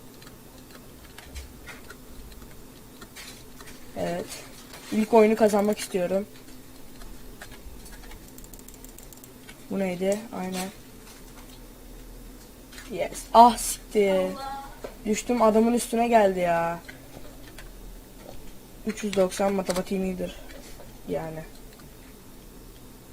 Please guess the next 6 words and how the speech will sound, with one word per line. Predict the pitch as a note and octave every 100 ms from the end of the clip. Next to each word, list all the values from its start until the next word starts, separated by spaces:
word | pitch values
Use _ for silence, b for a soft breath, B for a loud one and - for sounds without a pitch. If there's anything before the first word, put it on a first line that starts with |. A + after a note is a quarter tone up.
| - - - - - - - - - - - - - - - - - - - - - - - -
Gene | G#3+ G3 G#3+
aynı | F#3+ F3+
oyun. | F3 G3+ - - - - - - - - - - - - - - - - -
Yani | G#3
bu | G#3+
oyunu | A#3+ A#3+ B3